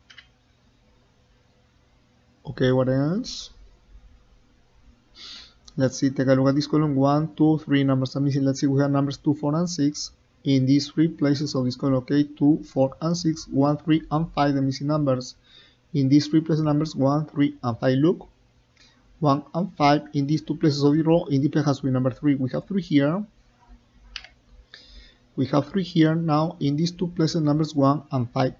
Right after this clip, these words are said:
Look, number one can be here, one in the row, number one in this place, in this whole place has been number five. Okay, what else? Let's see, take a look at the row. Two numbers are missing. Let's see, we have numbers one,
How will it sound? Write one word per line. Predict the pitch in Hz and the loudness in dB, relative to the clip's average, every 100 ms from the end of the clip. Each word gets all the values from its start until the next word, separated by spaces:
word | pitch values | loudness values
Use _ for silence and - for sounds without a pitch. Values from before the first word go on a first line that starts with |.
| - | 0
Look, | 147 147 | 0 2
number | 139 139 | 0 0
one | 135 139 | 0 0
can | 143 135 | -2 -2
be | |
here, | 151 160 | -2 0
one | 143 139 | 2 2
in | 139 | 0
the | 143 165 | 2 2
row, | 156 | 2
number | 147 143 143 | 2 0 2
one | 143 143 - - | 2 0 -2 -2
in | 139 | -2
this | 160 | 0
place, | 170 156 - | 0 -2 0
in | 131 | -2
this | 143 | -4
whole | - 147 147 | -4 -2 0
place | 160 143 | -2 -4
has | 131 | -6
been | 131 | -4
number | 127 135 147 | -4 -4 -8
five. | - 127 - - - - - - - _ _ _ _ _ _ _ _ _ _ _ _ _ _ _ _ _ _ _ _ _ _ _ _ _ _ _ - | -12 -14 -14 -20 -20 -20 -20 -20 -20 _ _ _ _ _ _ _ _ _ _ _ _ _ _ _ _ _ _ _ _ _ _ _ _ _ _ _ -10
Okay, | 127 123 127 | -8 -4 -2
what | 127 127 | 0 0
else? | 131 139 185 - - - _ _ _ _ _ - - _ _ - | 0 -2 -4 -8 -14 -18 _ _ _ _ _ -20 -20 _ _ -6
Let's | 131 127 | -4 -2
see, | - 147 | 0 0
take | - 135 | 0 -2
a | 135 | 0
look | 131 | 2
at | 139 | 2
the | 143 | 2
row. | 156 151 | 0 0
Two | 151 | 0
numbers | 143 143 - | 0 0 -2
are | 156 | -2
missing. | 160 160 | -2 0
Let's | 147 139 | -2 0
see, | |
we | 151 147 | 0 2
have | 147 | 0
numbers | 143 151 147 | 0 -2 -2
one, | 139 147 165 | 0 0 0